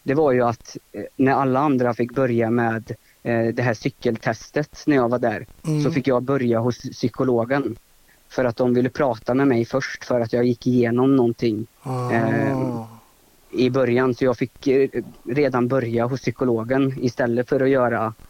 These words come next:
Speaker 1: de andra testerna som de andra fick göra.
Speaker 2: Men du var väl rätt van vid psykologer vid den tiden? Du hade kunnat
Speaker 1: Ja,
Speaker 2: pausa <laughs>
Speaker 1: precis.
Speaker 2: psykologen.
Speaker 1: Ja, det var inga problem. <laughs> Nej.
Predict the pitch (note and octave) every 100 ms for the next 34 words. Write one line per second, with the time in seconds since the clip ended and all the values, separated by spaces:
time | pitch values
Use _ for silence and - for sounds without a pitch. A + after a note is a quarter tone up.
0 | - - B2+ A#2+ A#2+ B2+ D3+ - A#2 A2
1 | A#2+ A#2+ A#2+ A#2 A#2+ C3 C3 C3 G#2 -
2 | _ - C#3+ D3+ F3 F3+ D#3+ C#3+ D3 F3
3 | G3 F3+ - E3+ D3 C3+ C3 C3 B2 A#2+
4 | - B2 B2 B2+ C3+ C#3+ C3 B2 - -
5 | C3 A#2+ C3+ C#3+ D3+ D#3 - A3+ C3 C#3
6 | B2+ D#3 - C3+ C3+ C3+ - C3 C3 C#3
7 | C#3+ D#3+ D3+ C3 D3+ C#3+ C3 C#3 - F3
8 | - - - F#3 - - D#3 - B2 A2